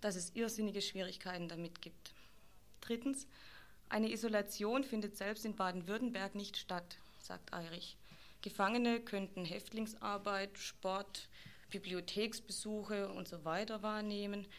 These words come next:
tun's halt nicht, sind selbst schuld, dass sie dreiundzwanzig Stunden allein auf ihrer Zelle zubringen und nur eine Stunde kollektiven Hofgang nachgehen. Viertens, die Zusammenlegung würde eine Stärkung des revolutionären Bewusstseins bedeuten.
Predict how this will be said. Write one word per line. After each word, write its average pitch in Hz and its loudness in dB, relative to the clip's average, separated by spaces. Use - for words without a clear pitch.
tun's 240 2
halt 220 4
nicht, 214 0
sind 175 -8
selbst 202 0
schuld, 220 0
dass 202 0
sie 202 0
dreiundzwanzig 190 4
Stunden 196 2
allein 180 4
auf 185 -2
ihrer 196 -2
Zelle 180 -2
zubringen 170 -2
und 185 0
nur 175 2
eine 175 2
Stunde 180 -4
kollektiven 175 -6
Hofgang 165 -6
nachgehen. - -8
Viertens, 233 2
die 202 -4
Zusammenlegung 240 2
würde 202 2
eine 185 -2
Stärkung 190 0
des - -6
revolutionären 175 -4
Bewusstseins 170 -4
bedeuten. 165 -4